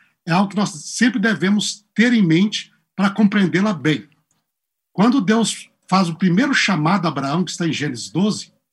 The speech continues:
o contexto em que ocorre esse chamado, para que ele pudesse sair da sua terra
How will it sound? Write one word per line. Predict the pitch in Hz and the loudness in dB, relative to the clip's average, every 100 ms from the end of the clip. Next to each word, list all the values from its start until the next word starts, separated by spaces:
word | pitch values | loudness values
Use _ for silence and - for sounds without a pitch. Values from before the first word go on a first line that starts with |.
| _ _ _ _ - | _ _ _ _ -16
o | |
contexto | - 208 185 - 233 262 - | -2 2 2 2 2 2 0
em | 180 | -2
que | 185 | -2
ocorre | 151 175 147 | -2 -2 -4
esse | 151 - | -4 -6
chamado, | - 139 131 170 165 104 _ _ _ _ _ _ | -4 -2 0 0 0 -6 _ _ _ _ _ _
para | 160 | -6
que | - 165 160 170 | -2 0 0 0
ele | 165 | -4
pudesse | 160 143 160 - | -4 -4 -4 -4
sair | - 160 | -2 -2
da | 160 | -2
sua | - 147 | -4 -4
terra | - 160 175 170 120 117 | -4 -2 0 0 -4 -10